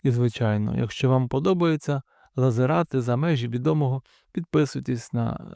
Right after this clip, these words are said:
цей канал. Попереду ще багато загадок Всесвіту, які ми досліджуватимемо разом.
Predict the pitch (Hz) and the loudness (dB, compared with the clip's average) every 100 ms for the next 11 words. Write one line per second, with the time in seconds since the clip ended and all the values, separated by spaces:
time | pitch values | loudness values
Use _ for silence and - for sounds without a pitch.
0 | - - 127 - 139 160 160 - _ _ | -10 -6 -4 -2 0 2 0 -4 _ _
1 | _ - 180 147 135 127 123 - 123 123 | _ 0 2 6 4 4 0 -2 -2 0
2 | 135 131 117 117 127 123 - 160 160 - | 0 0 0 2 2 0 2 4 4 -2
3 | 139 123 135 127 117 113 147 139 139 131 | -6 -2 2 2 2 -2 -4 -2 -2 -2
4 | 135 127 127 170 127 113 104 107 110 | -2 0 0 -2 0 0 0 -2 -6